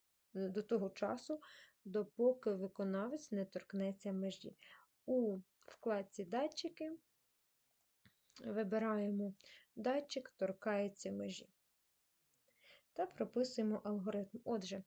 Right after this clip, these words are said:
наш виконавець має почати малювати першу дощечку вгору. Отже, це команда «Рух». Нам потрібно відразу задати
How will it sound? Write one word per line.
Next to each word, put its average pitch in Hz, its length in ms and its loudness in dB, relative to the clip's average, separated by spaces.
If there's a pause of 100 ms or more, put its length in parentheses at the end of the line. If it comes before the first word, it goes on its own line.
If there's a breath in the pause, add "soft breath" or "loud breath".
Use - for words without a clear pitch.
(500 loud breath)
наш 233 280 0
виконавець 247 580 0
має 233 320 2
почати 226 720 -2
малювати 208 760 0
першу 202 380 -4
дощечку 214 840 -4
вгору. 202 580 2 (480 loud breath)
Отже, 277 320 2
це - 200 0
команда 214 640 2
«Рух». 208 180 0 (500 loud breath)
Нам 240 280 2
потрібно 240 680 0 (200)
відразу 208 840 0
задати 226 840 2